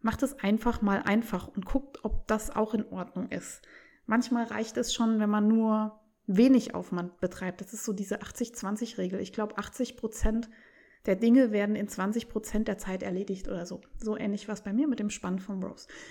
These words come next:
Den hänge ich euch in die Shownotes. Dann stricke ich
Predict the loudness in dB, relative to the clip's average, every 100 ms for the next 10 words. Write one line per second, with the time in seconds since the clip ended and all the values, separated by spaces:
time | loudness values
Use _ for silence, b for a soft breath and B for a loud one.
0 | B B _ 2 4 6 4 4 4 2
1 | 0 -4 -4 -6 -4 -4 -4 -10 -10 -6
2 | -6 -6 -14 -20 _ _ _ _ _ _
3 | -20 B B B B _ -4 0 4 6
4 | 4 2 0 0 2 0 0 -8 -14 -16
5 | -20